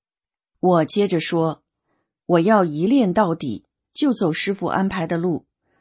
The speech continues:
人人都相信真善人好，这个社会还会这么乱吗？善恶有报是天理，我真心的希望你们都有个好的未来，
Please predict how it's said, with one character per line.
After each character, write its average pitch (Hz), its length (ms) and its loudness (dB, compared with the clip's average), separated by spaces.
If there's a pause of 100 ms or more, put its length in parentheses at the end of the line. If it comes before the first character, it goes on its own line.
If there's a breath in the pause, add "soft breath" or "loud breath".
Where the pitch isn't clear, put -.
(160)
人 190 280 0
人 226 240 2
都 208 140 0
相 214 260 0
信 170 360 0
真 214 320 0
善 214 300 -2
人 160 240 0
好， 160 400 -4 (380)
这 196 160 2
个 175 100 2
社 190 220 0
会 180 260 2
还 160 260 -6
会 254 220 -2
这 202 140 -2
么 185 100 0
乱 180 240 0
吗？ 156 300 -2 (840)
善 190 380 0
恶 185 200 2
有 147 220 0
报 190 280 0
是 165 180 -6
天 247 380 0
理， 170 220 -2 (480)
我 190 260 2
真 269 260 4
心 285 200 4
的 226 120 6
希 202 200 -2
望 185 340 2
你 147 120 -2
们 160 200 2
都 247 240 0
有 185 180 0
个 185 120 -2
好 170 260 -6
的 160 120 -4
未 208 180 0
来， 151 300 -4